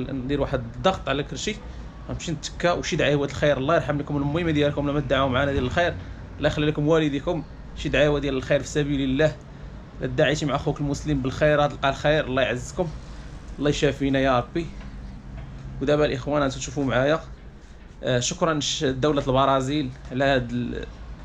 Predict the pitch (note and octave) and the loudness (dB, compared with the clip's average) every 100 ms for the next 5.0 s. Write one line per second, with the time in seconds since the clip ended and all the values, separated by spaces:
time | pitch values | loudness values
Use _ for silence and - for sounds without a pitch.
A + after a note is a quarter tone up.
0 | - A2 B2+ C3+ C3 B2 - C#3+ E3 D#3+ | -6 0 4 4 4 0 -2 -2 2 4
1 | D#3 D#3 D#3 - - - - - - - | 4 2 -2 -8 -8 -10 -10 -8 -8 -6
2 | - B2 A#2 - - A2+ A#2 - D3+ D3+ | -4 -2 -2 -4 -2 -2 -2 -2 2 4
3 | C#3 C3 C3 D3 - - - - - C#3+ | 4 2 0 -2 -4 -14 -12 -10 0 2
4 | A#2+ C#3+ C3+ D3 C3+ B2+ B2+ C3 B2+ D3+ | 4 4 2 2 2 0 0 -2 0 -2